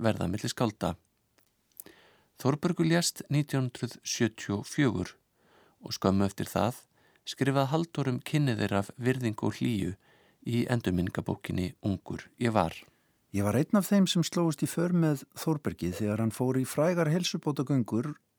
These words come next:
Speaker 2: út í Örfirisey eða Syðri Skerjafjörð og var áhorfandi að því sem hann kallaði að fara í sjó. Það var einkennilegt að sjá hann fara í sjó. Ég var fyrir dálitlum vonbrigðum því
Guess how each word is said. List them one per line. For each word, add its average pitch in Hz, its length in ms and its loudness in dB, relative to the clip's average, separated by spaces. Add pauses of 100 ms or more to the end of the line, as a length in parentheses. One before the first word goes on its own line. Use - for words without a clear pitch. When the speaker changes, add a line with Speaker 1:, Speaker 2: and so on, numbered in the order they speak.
(160)
Speaker 2:
út 135 320 -2
í 131 280 0 (120)
Örfirisey 107 680 0 (160)
eða 95 440 -2
Syðri 98 320 -4
Skerjafjörð - 560 -4 (840)
og 82 140 -6
var 85 280 0
áhorfandi 107 520 0
að 104 160 -2
því 95 160 -2 (540)
sem 110 180 0
hann 113 160 0
kallaði 123 440 0
að 113 120 -4
fara 127 360 0
í 113 120 0
sjó. - 420 -2 (1500)
Það 92 160 -2
var 110 100 4
einkennilegt 202 480 4
að 165 120 0
sjá 180 100 4
hann 151 160 4
fara 156 400 0
í 107 120 0
sjó. 170 260 -2 (1080)
Ég 107 100 2
var 101 160 4
fyrir 92 220 -2
dálitlum 85 480 -2
vonbrigðum 107 560 0
því 90 80 -10